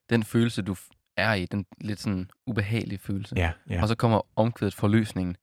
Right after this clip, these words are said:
Speaker 2: Præcis.
Speaker 1: hvor Alice ligesom falder ned i Eventyrland, og alt er i farver, ikke?
Speaker 2: Ja, lige præcis. Så det er sådan en,
Speaker 1: Ej, det lyder
Speaker 2: øh,
Speaker 1: dejligt.
Speaker 2: det, og det, det, det var mere sådan en... Der var egentlig ikke sådan nogen længere rejse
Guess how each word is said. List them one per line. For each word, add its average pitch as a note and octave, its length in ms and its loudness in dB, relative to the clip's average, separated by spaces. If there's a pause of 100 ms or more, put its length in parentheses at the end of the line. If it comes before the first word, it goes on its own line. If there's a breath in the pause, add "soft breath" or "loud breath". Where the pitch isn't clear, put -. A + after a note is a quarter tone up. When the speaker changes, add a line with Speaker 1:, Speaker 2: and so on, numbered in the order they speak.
Speaker 2:
Præcis. G2 400 -6
Speaker 1:
hvor G#2 100 4
Alice G#2 340 2
ligesom G#2 260 -2
falder F#2+ 240 0
ned G#2 120 4
i - 80 -2
Eventyrland, F#2 440 0
og F2 60 -2
alt F2+ 120 -2
er F2 60 -2
i - 20 -2
farver, F2+ 400 2
ikke? D#3 120 -2 (100)
Speaker 2:
Ja, D#2+ 120 2 (160)
lige G2+ 100 -18
præcis. G2+ 400 -8 (560)
Så - 100 -6
det B2 120 6
er B2 40 8
sådan D3 260 6
en, C3 40 8
Speaker 1:
Ej, A#2 180 10
det G#2 80 10
lyder G2 120 10
Speaker 2:
øh, F#2+ 60 4
Speaker 1:
dejligt. C#3+ 340 4
Speaker 2:
det, A2+ 140 8
og A2 120 2
det, A#2 200 6
det, C3 260 6
det C#3 100 8
var C#3 80 6
mere D#3+ 180 6
sådan C3+ 200 6
en... A#2 200 6 (220)
Der A#2 80 6
var C3 80 6
egentlig C#3 180 4
ikke B2 140 2
sådan A#2 160 4
nogen G#2+ 220 6
længere G#2 460 6
rejse G2 480 2